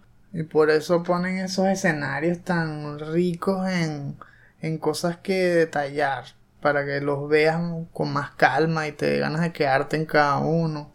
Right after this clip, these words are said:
Sí, a mí me, me encantan esos, ese tipo de juegos.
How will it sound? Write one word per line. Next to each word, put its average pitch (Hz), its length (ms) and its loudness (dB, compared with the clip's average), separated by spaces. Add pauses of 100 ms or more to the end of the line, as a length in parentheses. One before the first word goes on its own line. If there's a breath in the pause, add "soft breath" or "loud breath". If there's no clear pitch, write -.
(140)
Sí, 151 220 2
a 143 200 2
mí 165 120 2
me, 226 140 4
me 160 140 -2
encantan 165 560 2
esos, 151 720 -2
ese 165 240 0
tipo 170 340 2
de 156 80 2
juegos. 139 360 -4